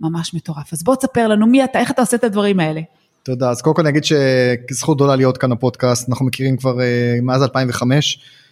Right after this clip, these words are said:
Speaker 2: אה, את נראית אותו דבר, כמו באלפיים וחמש,
Speaker 1: <laughs> תודה רבה.
Speaker 2: ואני מאוד אוהב אותך אישית וגם מעריך מאוד מקצועית, ואנחנו עבדנו ביחד, אה, לאורך השנים, גם אני הייתי לקוח שלך, וגם היית לקוחה שלי, כמו שציינת, בכנס סדנה וליווי, אה, וגם עשיתי איתכם הרבה תרגומים, גם לסינית וגם לאנגלית,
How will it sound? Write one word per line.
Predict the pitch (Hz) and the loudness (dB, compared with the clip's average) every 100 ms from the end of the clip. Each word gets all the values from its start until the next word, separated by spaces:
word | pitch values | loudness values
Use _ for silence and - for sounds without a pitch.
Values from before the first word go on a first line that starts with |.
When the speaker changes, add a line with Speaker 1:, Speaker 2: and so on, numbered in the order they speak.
| _ 127 | _ -6
Speaker 2:
אה, | 123 | -6
את | 120 | -2
נראית | 147 | -2
אותו | 147 143 | -2 -2
דבר, | 123 117 135 - | 0 0 -2 -4
כמו | 127 | -2
באלפיים | 127 - - | 0 2 0
וחמש, | 214 123 240 156 - | 0 0 0 0 0
Speaker 1:
<laughs> | |
תודה | 262 | -2
רבה. | 508 508 480 - - | -2 -2 -4 -14 -6
Speaker 2:
ואני | 123 135 | -2 0
מאוד | 139 | 2
אוהב | 143 | 2
אותך | 135 131 | 0 -4
אישית | 135 - 147 | -4 -4 -4
וגם | 127 135 | -2 0
מעריך | 131 127 135 | 0 -2 -2
מאוד | 127 | -2
מקצועית, | 127 - 131 156 170 131 | -2 -4 0 2 2 -2
ואנחנו | 127 131 | -4 -2
עבדנו | 120 139 131 | 0 -2 0
ביחד, | 131 131 131 120 123 | -2 -2 -2 -4 -2
אה, | 123 120 | 0 0
לאורך | 123 120 | -2 -2
השנים, | - 156 165 135 | -2 2 0 0
גם | 135 | 0
אני | 135 | -2
הייתי | 131 135 | -2 -4
לקוח | - 127 | 0 -2
שלך, | - 131 170 175 - | -2 0 2 2 -2
וגם | 131 135 | -6 -4
היית | 127 | -6
לקוחה | 135 - 131 | -8 -6 -4
שלי, | 143 151 | -2 -2
כמו | 131 | -4
שציינת, | 127 - 143 127 | -10 -4 -4 -4
בכנס | - 143 131 | -6 -4 -4
סדנה | 127 123 135 127 123 113 | -6 -4 -2 0 -2 -4
וליווי, | 120 117 117 147 196 180 165 - - _ _ _ 127 | -4 -4 -4 0 2 2 -2 -12 -20 _ _ _ -8
אה, | 123 | -6
וגם | 123 135 | -2 -2
עשיתי | 135 139 | -2 -2
איתכם | 135 - 131 | -4 -2 -2
הרבה | 123 160 | 0 0
תרגומים, | 180 156 165 160 131 | 0 0 2 2 2
גם | 139 | 0
לסינית | 139 - 135 120 | 0 0 -2 0
וגם | 127 123 | 0 0
לאנגלית, | 123 123 180 247 | 0 2 2 2